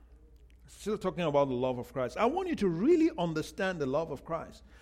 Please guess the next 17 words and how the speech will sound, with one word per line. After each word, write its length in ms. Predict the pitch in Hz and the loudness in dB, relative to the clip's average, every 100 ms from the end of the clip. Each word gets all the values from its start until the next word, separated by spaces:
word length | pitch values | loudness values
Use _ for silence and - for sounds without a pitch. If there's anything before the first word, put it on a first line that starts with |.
| - - | -20 -14
Because 300 | 240 285 226 | -2 0 2
this 200 | 392 - | 0 -2
love, 600 | 269 302 285 208 175 170 | 2 4 6 4 2 0
this 160 | 330 294 | -6 -6
love 400 | 269 302 262 202 | 0 2 2 2
that, 280 | 190 190 170 - - - - | 0 -2 -14 -16 -18 -20 -10
that 180 | 185 175 | -6 -2
made 300 | 185 285 226 | 2 2 0
Jesus 480 | 160 277 220 214 - | -2 -4 -4 -6 -8
to, 180 | 208 165 - | -10 -10 -12
to, 120 | 180 - - | -16 -16 -12
to 120 | 185 | -10
be 260 | 135 254 | -2 2
the 140 | 277 208 | 2 2
way 240 | 165 277 | 0 0
he 200 | 190 175 | 2 0
is, 580 | 180 392 381 - - - | 2 0 0 -4 -14 -20